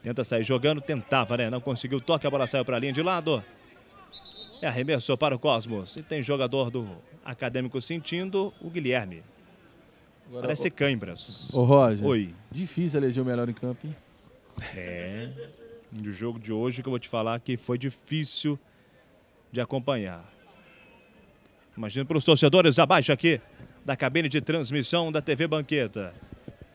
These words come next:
Speaker 1: Já já a eleição do melhor em campo, ganhando um voucher de cem reais do Restaurante Normas, o mais completo restaurante da cidade. Lá tem música ao vivo, hein? Toda sexta e sábado. Tá aí o torcedor titular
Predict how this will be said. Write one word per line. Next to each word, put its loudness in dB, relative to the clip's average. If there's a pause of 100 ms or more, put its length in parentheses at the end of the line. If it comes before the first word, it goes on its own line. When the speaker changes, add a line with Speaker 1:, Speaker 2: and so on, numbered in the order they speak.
Speaker 1:
Já 0
já 0
a 4
eleição 2
do 0
melhor 6
em 6
campo, 6
ganhando 6
um 4
voucher 4
de 4
cem 4
reais 6
do 4
Restaurante 4
Normas, 4 (260)
o -2
mais 0
completo 2
restaurante 4
da 4
cidade. 4
Lá 0
tem 0
música 2
ao 6
vivo, 4
hein? 4
Toda 4
sexta 4 (340)
e 2
sábado. 4
Tá 2
aí 8
o 4
torcedor 6
titular 8